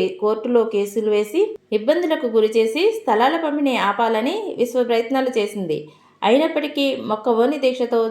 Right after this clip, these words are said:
జగన్మోహన్ రెడ్డి పేదలకు ఇళ్ల స్థలాలు అందజేసి వారికి ఒక స్థిరాస్తిని ఏర్పాటు చేశారని కొనియాడారు. ఈ కార్యక్రమంలో వైఎస్ఆర్సీపీ నాయకులు, కార్యకర్తలు, గ్రామ వాలంటీర్లు, సచివాలయం సిబ్బంది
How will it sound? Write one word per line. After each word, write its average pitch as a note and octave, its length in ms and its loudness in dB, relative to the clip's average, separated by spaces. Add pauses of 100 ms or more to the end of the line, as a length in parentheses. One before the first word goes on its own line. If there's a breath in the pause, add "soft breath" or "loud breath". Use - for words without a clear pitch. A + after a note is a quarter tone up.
జగన్మోహన్ C4+ 560 2
రెడ్డి A3+ 260 2
పేదలకు A3+ 480 0 (260)
ఇళ్ల A#3 100 0 (100)
స్థలాలు B3+ 380 2 (100)
అందజేసి A3+ 480 -2 (240)
వారికి A#3+ 320 0 (100)
ఒక A#3 160 -4
స్థిరాస్తిని C#4 580 0 (140)
ఏర్పాటు A3+ 380 0
చేశారని A3 560 -2
కొనియాడారు. F#3+ 520 0 (200)
ఈ - 20 0 (100)
కార్యక్రమంలో B3+ 580 2 (140)
వైఎస్ఆర్సీపీ G3+ 680 0 (100)
నాయకులు, G3 380 0 (180)
కార్యకర్తలు, G3 640 0 (180)
గ్రామ G#3 220 0 (140)
వాలంటీర్లు, G3 540 -2 (140)
సచివాలయం G3+ 560 -2
సిబ్బంది G3+ 400 -2